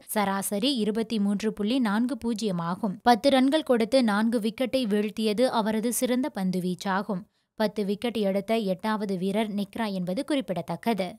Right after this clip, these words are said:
ஐ பி எல்லில் நூறு விக்கெட்டுக்கு மேல் கைப்பற்றிய பவுலர்களின் விவரத்தை பார்க்கலாம். மலிங்கா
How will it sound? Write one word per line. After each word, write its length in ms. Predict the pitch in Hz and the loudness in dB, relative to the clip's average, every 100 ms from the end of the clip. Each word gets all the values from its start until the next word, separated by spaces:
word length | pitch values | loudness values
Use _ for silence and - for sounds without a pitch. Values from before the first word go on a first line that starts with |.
| _ | _
ஐ 240 | 247 277 | 6 6
பி 140 | 320 330 | 6 4
எல்லில் 300 | 269 294 254 | 6 4 4
நூறு 320 | 220 262 269 | 4 4 4
விக்கெட்டுக்கு 460 | 226 - 247 262 233 | 0 -2 -4 0 2
மேல் 200 | 226 226 | 2 2
கைப்பற்றிய 640 | 202 214 214 185 214 220 | 0 0 -4 -2 0 2
பவுலர்களின் 540 | 196 208 240 226 220 208 | 2 0 0 0 0 0
விவரத்தை 480 | 196 240 226 202 269 | 0 0 -2 -2 -2
பார்க்கலாம். 560 | 247 - 180 170 160 - - _ - | -4 -2 -2 -2 -6 -12 -20 _ 4
மலிங்கா 440 | 247 254 330 285 | 6 6 6 4